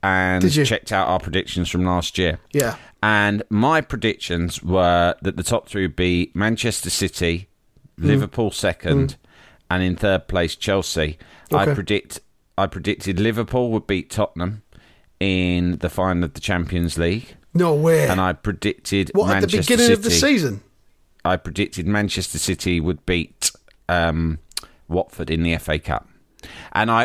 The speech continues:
Speaker 1: also
Speaker 2: What?
Speaker 1: predicted a, a all English Europa League final. The archive is
Speaker 2: Really?
Speaker 1: there for anyone to listen to. Listen, I can't,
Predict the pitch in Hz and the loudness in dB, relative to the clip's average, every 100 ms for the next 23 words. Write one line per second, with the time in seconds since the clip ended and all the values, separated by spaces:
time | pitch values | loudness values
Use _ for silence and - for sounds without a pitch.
0 | - 170 190 - 127 95 - 605 120 - | 2 2 2 2 0 2 4 4 4 2
1 | - 95 92 - _ - 104 - - - | 0 0 0 -4 _ 0 0 0 -4 2
2 | 123 123 123 120 120 110 107 101 - 107 | 4 4 4 2 0 2 2 0 0 2
3 | 104 101 - 101 101 92 80 - 90 78 | 4 2 0 2 2 2 -2 0 0 2
4 | 71 - - - - - - - _ _ | -2 -6 -10 -20 -20 -20 -20 -20 _ _
5 | _ _ 107 139 151 190 311 392 135 113 | _ _ 2 2 4 4 4 4 2 2
6 | 123 113 110 113 110 - 117 120 131 143 | 0 0 0 0 -2 0 0 2 0 0
7 | - _ _ - 117 - 120 113 151 139 | -10 _ _ -4 -2 0 0 0 0 0
8 | 127 | -2